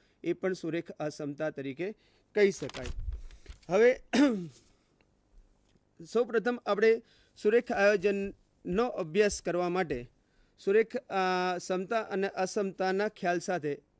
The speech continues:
આપણે સુરેખ આયોજનના પ્રશ્નની ચર્ચા શરૂ કરીએ. તો સુરેખ આયોજનનો ઉપયોગ સૌપ્રથમ જ્યોર્જ ડેન્ઝિંગ અને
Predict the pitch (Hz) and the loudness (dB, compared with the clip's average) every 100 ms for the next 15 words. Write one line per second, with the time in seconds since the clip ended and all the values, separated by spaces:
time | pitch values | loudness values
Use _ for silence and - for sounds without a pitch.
0 | - 185 185 202 214 - 190 208 - 175 | -4 -2 0 2 0 0 0 0 0 0
1 | 180 180 190 196 180 151 170 170 170 - | 0 0 -2 -4 -6 -10 -8 -6 -6 -6
2 | 131 156 151 165 139 127 104 - _ _ | -10 -8 -10 -8 -10 -10 -16 -18 _ _
3 | _ _ _ _ _ - 240 - 226 262 | _ _ _ _ _ 0 0 2 2 2
4 | 247 226 233 233 226 214 185 165 - 196 | 2 2 2 -2 0 -2 -2 -8 2 2
5 | 135 123 _ _ _ - - - 254 214 | 2 -6 _ _ _ -20 -4 4 4 4
6 | 185 - 156 156 165 _ 135 175 214 202 | -2 -2 -6 -8 -12 _ -6 0 0 -2
7 | 180 160 165 147 151 208 127 - _ _ | -4 -4 -4 -4 -6 -4 -6 -10 _ _
8 | _ _ _ _ _ - 220 214 190 | _ _ _ _ _ 0 4 4 2